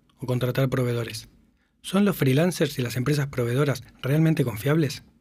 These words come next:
Estas son solo algunas de las preguntas que aparecen cuando discuto temas de desarrollo con colegas o dueños de negocio.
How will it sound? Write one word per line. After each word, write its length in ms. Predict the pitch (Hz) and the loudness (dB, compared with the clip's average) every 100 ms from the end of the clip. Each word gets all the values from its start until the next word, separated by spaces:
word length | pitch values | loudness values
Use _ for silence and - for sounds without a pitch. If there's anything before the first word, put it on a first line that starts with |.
| _ _ _ _ _ _ _ _ _ _ _ | _ _ _ _ _ _ _ _ _ _ _
Estas 240 | 185 202 | -4 -2
son 160 | - 151 | 0 0
solo 200 | 175 160 | 2 2
algunas 240 | 151 160 | 4 2
de 40 | 131 | 0
las 100 | - | -2
preguntas 360 | 123 131 127 | -4 -2 -4
que 80 | 127 | -4
aparecen 340 | 123 131 135 | -4 -4 -4
cuando 240 | 127 123 123 | -2 -2 -4
discuto 400 | 113 - 147 139 | -4 -4 -2 0
temas 240 | 143 139 | 2 2
de 80 | 127 | 0
desarrollo 480 | 123 127 131 151 147 | -2 -2 0 2 0
con 160 | 135 | -2
colegas 480 | 120 123 131 151 139 | -2 0 2 0 0
o 60 | 123 | -2
dueños 260 | 123 123 | 0 -2
de 80 | 117 | -2
negocio. 420 | 117 113 113 - | -4 -6 -10 -14